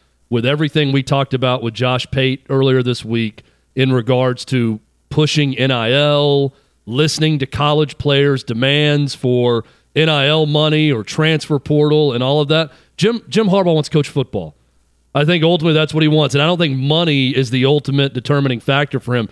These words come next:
The guy took a big pay cut to try to go and succeed at Michigan one more year. I, I really think he wants out. I think we're gonna see more college coaches that want out. Um, Kirby Smart talked about it, and, uh, I, I think people hear it and think, "Well, this is foolish,"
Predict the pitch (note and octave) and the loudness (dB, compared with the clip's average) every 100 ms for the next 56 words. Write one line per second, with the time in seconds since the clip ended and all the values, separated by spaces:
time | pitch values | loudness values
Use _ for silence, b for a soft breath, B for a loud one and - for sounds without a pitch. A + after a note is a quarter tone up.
0 | b b C#3 F#3+ F#3 G#3 G#3 C#3 D#3+ D3 | b b -2 0 0 0 0 0 -2 -4
1 | - D#3+ F3+ C3 A#2+ - _ _ _ _ | -2 -2 -2 -2 -4 -6 _ _ _ _
2 | - D3 C3 - E3+ E3 E3+ F3 D#3 D3 | -4 -2 -2 -2 0 2 2 0 -2 -2
3 | F3+ F#3 C#3+ F#3+ - C#3 A2+ G2 - C#3 | 0 0 2 0 0 -4 -4 -4 -8 -2
4 | C#3+ C#3 C3+ C3 A#2+ C3+ - F3 A#3 F3+ | 0 2 2 2 0 -2 -2 0 2 0
5 | D3 D3+ - D#3 D3 A#2+ B2+ C#3+ G2 _ | 0 0 0 0 0 -2 -2 -2 -4 _
6 | _ _ _ C3+ F#3 F3 E3+ D3 D#3+ C3+ | _ _ _ -2 2 2 2 0 0 2
7 | D#3 D#3+ F3 F#3 - F#3+ F#3+ G#3+ G#3+ - | 0 0 0 0 0 0 0 -2 -4 -4
8 | D3+ F3 D#3+ F#3 F3+ G3 G#3+ - _ _ | -4 -2 0 0 2 0 -4 -10 _ _
9 | _ _ C3 C3 C3 A#2+ A#2+ C3 - E3+ | _ _ -2 0 0 -2 -6 -12 -2 0
10 | F3+ D#3 D3 E3 F3+ F3+ F#3+ F#3+ E3 F3+ | 0 -2 0 0 0 -2 -2 -2 -2 0
11 | G3 G#3+ - - C3+ C3 B2 B2+ B2 A#2+ | 0 0 -2 -2 0 0 0 0 0 -2
12 | B2 C#3 C#3+ E3+ D3+ - E3 D3+ A#2 D3 | -6 -6 -6 -4 -4 -4 -4 -4 -4 0
13 | E3+ C#3 D#3 C#3+ A#2 E3 - - B2 A2+ | 0 -2 -4 -4 -4 -6 -6 -6 -4 0
14 | B2+ - | 0 -4